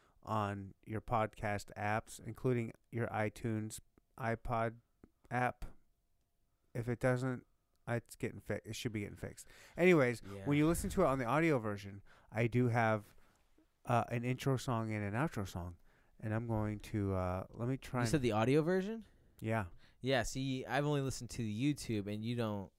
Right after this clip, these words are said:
Speaker 1: Right. Give me a minute. Let me find it here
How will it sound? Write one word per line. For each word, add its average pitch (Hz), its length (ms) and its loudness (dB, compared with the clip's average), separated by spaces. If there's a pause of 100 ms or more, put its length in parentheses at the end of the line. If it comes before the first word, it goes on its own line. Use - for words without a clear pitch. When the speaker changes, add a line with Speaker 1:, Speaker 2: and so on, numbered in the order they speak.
(200)
Speaker 1:
Right. 127 360 4 (760)
Give 147 140 4
me 151 60 6
a 139 40 6
minute. 117 180 2
Let 113 100 0
me 127 80 0
find 117 280 -4
it - 80 -8
here 92 240 -6